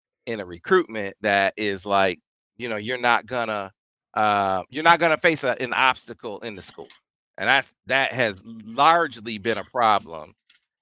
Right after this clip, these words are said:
in Ohio. It, the biggest of which is you're getting beat down by Ohio State. But now that you're beating them, the obstacle is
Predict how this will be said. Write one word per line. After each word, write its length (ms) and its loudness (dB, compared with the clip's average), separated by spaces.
in 180 4
Ohio. 580 2
It, 160 -6
the 80 -6
biggest 400 2
of 100 -6
which 220 -6
is 100 -14
you're 120 -10
getting 240 -6
beat 200 -10
down 200 0
by 160 -2
Ohio 260 -6
State. 240 -10
But 100 -16
now 180 4
that 160 -10
you're 80 -18
beating 320 -4
them, 180 -8
the 80 -2
obstacle 460 0
is 320 -4